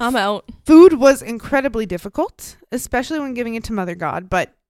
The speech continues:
Speaker 2: it was considered a selfish item. So anybody that came to the cult in person,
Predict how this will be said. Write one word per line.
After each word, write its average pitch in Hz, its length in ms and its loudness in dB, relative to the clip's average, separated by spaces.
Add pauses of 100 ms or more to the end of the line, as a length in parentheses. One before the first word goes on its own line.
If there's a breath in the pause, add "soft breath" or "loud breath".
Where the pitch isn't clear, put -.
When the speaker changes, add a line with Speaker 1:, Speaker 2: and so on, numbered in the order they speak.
(220)
Speaker 2:
it 226 160 0
was 254 160 -4
considered 247 460 -4
a 220 60 -4
selfish 196 420 -4
item. 151 380 -6
So 226 180 0
anybody 320 360 0
that 294 160 -6
came 208 340 -6
to 220 120 -8
the 190 80 -8
cult - 320 -6 (120)
in 190 160 -8
person, 175 580 -10